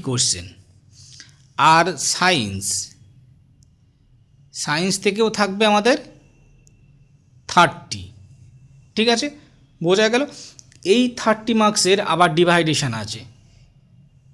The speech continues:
কীভাবে ডিভাইডেশন? এর ডিভাইডেশনটা দেখো, এখানে কুড়ি মার্কস থাকবে আমাদের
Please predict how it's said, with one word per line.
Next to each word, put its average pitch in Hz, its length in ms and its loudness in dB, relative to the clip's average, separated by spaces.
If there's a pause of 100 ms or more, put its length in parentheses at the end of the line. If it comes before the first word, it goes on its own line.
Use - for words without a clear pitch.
(120)
কীভাবে 220 380 6
ডিভাইডেশন? 220 460 2 (2750)
এর 202 100 2 (100)
ডিভাইডেশনটা 208 640 2
দেখো, 160 260 0 (720)
এখানে 196 280 2 (240)
কুড়ি 190 280 -2 (120)
মার্কস 214 240 4 (120)
থাকবে 185 340 2 (120)
আমাদের 165 280 2